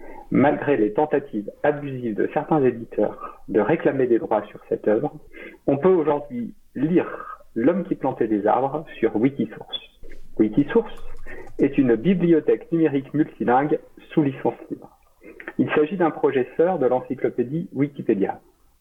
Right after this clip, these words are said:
Giono voulait partager son histoire pour qu'on fasse une politique de l'arbre.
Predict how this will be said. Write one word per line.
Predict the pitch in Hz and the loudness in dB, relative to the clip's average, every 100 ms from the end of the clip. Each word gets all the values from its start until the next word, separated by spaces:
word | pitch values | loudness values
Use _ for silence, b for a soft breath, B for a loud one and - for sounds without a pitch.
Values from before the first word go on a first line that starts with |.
| - | 2
Giono | 113 151 165 160 | 4 6 6 2
voulait | 131 110 | 2 0
partager | 107 - - 127 131 - | 0 -2 0 0 0 -2
son | 113 | -4
histoire | 107 - 107 123 - - - _ _ _ | -4 0 2 2 -2 -16 -20 _ _ _
pour | 117 | -2
qu'on | - 123 | 0 0
fasse | - 143 - | 2 -2 0
une | 107 107 | -2 -2
politique | - 135 117 - 139 - | 0 0 0 -4 -6 0
de | 104 | 0
l'arbre. | 92 - - - | 0 -4 -10 -18